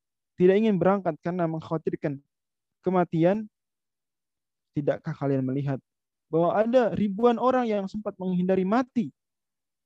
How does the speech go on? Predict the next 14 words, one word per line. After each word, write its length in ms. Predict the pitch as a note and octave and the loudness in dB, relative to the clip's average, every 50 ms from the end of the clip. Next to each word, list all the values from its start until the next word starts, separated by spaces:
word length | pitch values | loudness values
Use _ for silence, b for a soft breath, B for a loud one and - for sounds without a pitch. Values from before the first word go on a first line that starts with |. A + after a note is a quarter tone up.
| _ _ _ _ _ _ _ _ _ _ _ _ _ _ _ _ _ _ _ _ _ _ _ _ _ _ _ _ _ | _ _ _ _ _ _ _ _ _ _ _ _ _ _ _ _ _ _ _ _ _ _ _ _ _ _ _ _ _
Keluar 320 | D3 E3 G3+ A#3 A3+ G#3 - | -2 2 4 4 4 4 2
kota, 560 | - A3+ A#3+ A#3 - - G#3 F#3+ F3 B2 G#2+ _ _ _ _ _ _ | -2 -4 -4 -4 -2 -2 -2 0 -2 -4 -8 _ _ _ _ _ _
kampung 320 | - E3+ E3+ E3 _ F#3+ F3+ | -12 -12 -12 -10 _ -8 -6
halaman 400 | E3+ E3+ E3 E3 E3+ F3 E3+ E3 | -4 -2 -2 0 0 -2 -4 -2
mereka, 560 | E3 F3 F#3 F#3+ F#3 - _ - E3+ E3 D#3+ - _ _ _ _ | -2 -2 -2 -2 -4 -4 _ -4 -4 -4 -4 -8 _ _ _ _
menghindari 480 | - C4 C#4+ C#4 B3+ D4 D4 D4 - | 2 6 6 8 8 8 6 6 4
kematian. 560 | - C4+ C4+ C4 B3 - C#4+ C#4 A3 F3+ F3 - _ _ _ _ _ _ _ _ _ _ _ _ _ _ _ | 2 0 0 0 0 0 0 0 0 -4 -8 -14 _ _ _ _ _ _ _ _ _ _ _ _ _ _ _
Tapi 400 | _ - D#3+ - - D#3 D#3 D3+ | _ -4 -4 -2 0 -2 -2 -2
innal 240 | F3 E3 D#3 D3+ C#3+ | -2 -4 -2 -2 -4
hadra 320 | C#3+ D#3+ D#3 C#3+ D3 C#3 C#3 | -2 -2 0 0 0 0 0
la 160 | C3+ C3 C#3+ | 0 0 -2
yanju 240 | C#3+ C#3+ C#3+ C#3+ C#3 | -4 -6 -8 -8 -6
minal 160 | C3 B2+ B2+ | -6 -8 -4
qadar. 320 | - D3+ C#3+ C3+ C3+ C3 | -4 0 2 2 2 2